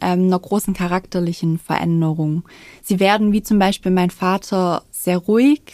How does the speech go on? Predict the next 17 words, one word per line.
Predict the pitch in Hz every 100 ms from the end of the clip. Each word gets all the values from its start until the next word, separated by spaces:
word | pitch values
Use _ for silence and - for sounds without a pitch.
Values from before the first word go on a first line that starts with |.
| -
sehr | 170 -
teilnahmslos, | - 190 220 220 226 - 214 226 254 269 - -
sehr | - 180
desinteressiert. | 165 214 - 226 226 226 214 208 - 226 240 247 254 - - - - - - - -
Sie | - 170
interessieren | 190 208 - 214 202
sich | 196
nicht | 202 196
mehr | 202 190 190 185 - -
für | 196
die | 190
Dinge, | 180 214 233 220
die | 190
um | 175 185
sie | 185
herum | 185 180 233
passieren. | - 247 - 233 254 262 262 277